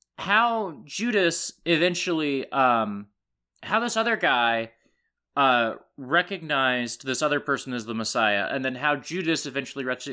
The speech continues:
recognizes Jesus as the Messiah, is that they ask, um, you know, the Messiah, "Can you draw me the shape of the Lord?" And, um,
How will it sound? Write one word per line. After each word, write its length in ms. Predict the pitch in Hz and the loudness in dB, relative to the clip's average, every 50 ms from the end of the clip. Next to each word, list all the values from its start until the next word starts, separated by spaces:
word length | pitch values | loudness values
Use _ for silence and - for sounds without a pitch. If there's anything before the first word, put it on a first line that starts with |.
| - - - | -12 -8 -6
recognizes 560 | 135 127 - 120 123 120 117 110 107 107 104 | -6 -6 -4 -6 -8 -8 -6 -6 -8 -10 -10
Jesus 480 | _ - - 247 262 196 175 135 - | _ -4 -2 -2 -2 -2 -4 -6 -6
as 160 | 127 104 95 - | -8 -10 -10 -10
the 60 | 110 | -10
Messiah, 600 | 104 101 - - - 98 95 90 92 92 90 - _ _ _ _ _ _ _ - _ | -8 -8 -8 -6 -6 -6 -6 -6 -10 -10 -12 -16 _ _ _ _ _ _ _ -20 _
is 200 | - 131 123 113 | -4 -4 -4 -2
that 160 | 135 139 - - | -4 -4 -2 0
they 180 | 147 139 131 | 0 0 0
ask, 540 | - - 160 180 196 214 - - - - - _ _ _ _ _ _ _ _ _ _ _ - | 0 0 2 2 2 2 0 -4 -10 -10 -14 _ _ _ _ _ _ _ _ _ _ _ 0
um, 580 | 139 135 131 131 123 120 117 110 104 104 98 _ _ _ _ _ _ _ _ _ | 2 4 4 6 4 4 2 0 -2 -6 -10 _ _ _ _ _ _ _ _ _
you 140 | - 165 156 139 | -2 0 2 2
know, 380 | 127 117 110 107 - - 110 _ _ | 4 2 0 -2 -6 -10 -16 _ _
the 80 | 143 135 | -10 -6
Messiah, 640 | 139 139 139 - 156 143 139 135 135 127 123 - - - - _ _ _ _ | -6 -6 -4 -2 0 2 2 4 4 4 2 0 -2 -6 -20 _ _ _ _
"Can 140 | - 156 135 | -6 -4 -4
you 120 | 139 139 131 | -4 -6 -6
draw 340 | - - 147 165 180 196 | -4 2 4 4 4 4
me 180 | 185 175 160 156 | 2 0 -2 -2
the 100 | 135 139 | -2 -4
shape 400 | - - - - 143 156 151 - - - | -4 -4 -2 0 0 0 -2 -6 -8 -4
of 220 | 135 120 110 107 | -4 -4 -4 -6
the 80 | 120 120 | -10 -8
Lord?" 640 | 123 127 147 147 127 113 107 98 87 92 92 104 - _ _ _ _ _ _ _ _ _ - - | -6 -4 -2 0 0 0 0 0 0 -4 -6 -8 -14 _ _ _ _ _ _ _ _ _ -4 0
And, 400 | 139 135 131 123 123 120 120 - - _ - | 2 2 2 2 0 -4 -10 -12 -14 _ -2
um, 560 | 139 131 127 113 107 104 98 95 95 95 | 0 2 2 4 2 0 -2 -4 -8 -12